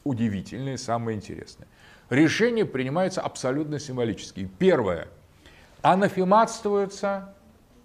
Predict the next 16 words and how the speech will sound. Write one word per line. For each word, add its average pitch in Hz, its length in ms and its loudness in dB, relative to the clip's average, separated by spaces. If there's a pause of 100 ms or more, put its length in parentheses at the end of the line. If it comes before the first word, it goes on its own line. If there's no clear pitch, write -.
(520)
авакум 127 520 2 (340)
и 127 80 -4
старообрядцы. 120 800 0 (240)
Они 147 260 0
уже 117 400 -4 (120)
начи-, 113 360 -2
начали 95 680 -4
их 87 140 -8
ана-, 92 280 -4
г-, 98 140 -4
гонения, 143 560 -2
анафематствование. 147 960 -6 (520)
И 147 400 4 (1900)
одновременно 208 920 4
все - 240 -2
те 220 180 0